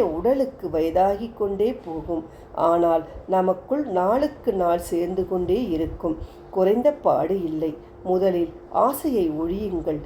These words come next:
மனதில் தேங்கியிருக்கும் ஆசைகள் கழிய கழிய நாணம் உங்கள் அகத்தில் கூடிக்கொண்டே இருக்கும். மரண பயம் நீங்க. மரணம் எல்லோருக்கும் அச்சுறுத்தக்கூடிய விஷயமாகவே இருக்கிறது.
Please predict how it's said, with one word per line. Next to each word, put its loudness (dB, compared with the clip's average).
மனதில் 2
தேங்கியிருக்கும் -4
ஆசைகள் 0
கழிய 0
கழிய 0
நாணம் 4
உங்கள் 0
அகத்தில் -4
கூடிக்கொண்டே 0
இருக்கும். -2
மரண 2
பயம் 0
நீங்க. 0
மரணம் 2
எல்லோருக்கும் 0
அச்சுறுத்தக்கூடிய -2
விஷயமாகவே 2
இருக்கிறது. -4